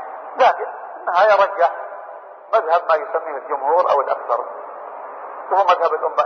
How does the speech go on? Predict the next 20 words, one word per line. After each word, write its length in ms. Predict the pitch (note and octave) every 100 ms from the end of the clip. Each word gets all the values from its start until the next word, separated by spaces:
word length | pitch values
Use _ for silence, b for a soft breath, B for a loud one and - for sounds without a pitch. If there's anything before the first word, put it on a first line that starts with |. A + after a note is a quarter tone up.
| -
إن 60 |
شاء 120 | C3+ A#2
الله، 100 | B2+
مذهب 360 | D3+ C#3+ -
الصحابة. 480 | - C3+ C#3+ C#3 C3+ - - - - - G#3
من 60 |
من 120 | A3+ G#3
الصحابة 420 | - F3 F3 D#3
توضأ 280 | D3+ C#3+ D3
هذا 200 | C#3+ C3
الوضوء؟ 360 | B2 A#2+ A#2+ B2+ - - - - - - - - -
متى 200 | A3 A3+
توضأ 320 | G#3 G3 F3+
رسول 220 | E3 - D3
الله 180 | C#3
هذا 100 | C3
الوضوء؟ 320 | A#2+ A#2 A#2+ A2 - - - - - - -
من 300 | F3 B3 G#3+
من 100 | G3+
التابعين 580 | F#3 F#3+ F3+ E3 F3